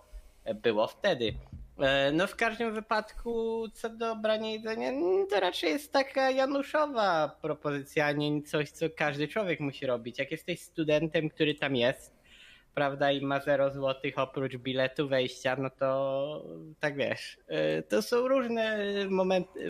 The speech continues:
różne rzeczy, różne opcje, wszystko trzeba samemu przemyśleć. Już ja nie każę nikomu, kurwa, pasztetowej wpierdzielać przy ludziach, nie?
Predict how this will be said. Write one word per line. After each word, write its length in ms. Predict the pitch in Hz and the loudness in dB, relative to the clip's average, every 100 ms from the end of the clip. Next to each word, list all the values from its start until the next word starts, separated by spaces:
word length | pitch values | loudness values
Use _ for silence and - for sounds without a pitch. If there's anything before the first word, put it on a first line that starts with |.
| 208 | -4
różne 440 | 196 202 180 190 165 | 0 2 4 4 4
rzeczy, 340 | 175 175 170 | 2 0 -2
różne 340 | 160 147 147 | -2 -2 0
opcje, 440 | 143 - - 143 131 | 0 -2 -2 2 2
wszystko 420 | - - - 135 | -2 -14 -4 -4
trzeba 340 | - 131 120 | -2 0 0
samemu 440 | 123 135 139 131 127 | 0 0 2 2 0
przemyśleć. 760 | - 143 135 131 135 127 - - _ _ _ _ _ - | 0 0 0 0 2 0 -2 -20 _ _ _ _ _ -6
Już 320 | 139 135 - | -4 -4 -4
ja 320 | 143 143 143 | 0 4 4
nie 140 | 143 131 | 4 2
każę 260 | 147 143 | 0 0
nikomu, 380 | 139 135 139 139 | 0 2 2 0
kurwa, 320 | - 156 139 | -4 -8 -8
pasztetowej 640 | 135 147 - 151 160 139 127 | -4 -4 -2 0 2 2 0
wpierdzielać 580 | - 135 113 123 110 110 | 0 0 2 2 2 0
przy 160 | - | -6
ludziach, 360 | 117 107 104 - | -6 -4 -4 -2
nie? 200 | 127 131 | -4 -4